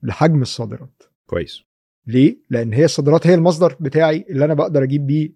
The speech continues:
Speaker 1: العملة الصعبة أو العملة الأجنبية اللي أنا هقدر أسدد بيها. هي دي الإشكالية اللي عندي. لو أنا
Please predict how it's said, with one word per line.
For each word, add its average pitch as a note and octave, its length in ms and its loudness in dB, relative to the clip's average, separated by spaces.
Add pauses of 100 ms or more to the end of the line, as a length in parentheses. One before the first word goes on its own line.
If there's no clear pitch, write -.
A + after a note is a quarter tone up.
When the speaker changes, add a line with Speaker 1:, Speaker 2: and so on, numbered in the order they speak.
Speaker 1:
العملة C3+ 360 0
الصعبة D#3+ 440 -2
أو B2+ 140 -6
العملة B2+ 260 0
الأجنبية C3+ 420 -2
اللي B3 100 -8
أنا A#3+ 100 -4
هقدر E3+ 280 -2
أسدد A2+ 340 -6
بيها. G2 160 -8
هي F3 220 6
دي D3+ 120 -2
الإشكالية C3 840 -6
اللي A2 140 -14
عندي. G#2+ 220 -12
لو A#2 180 -4
أنا A3 280 -6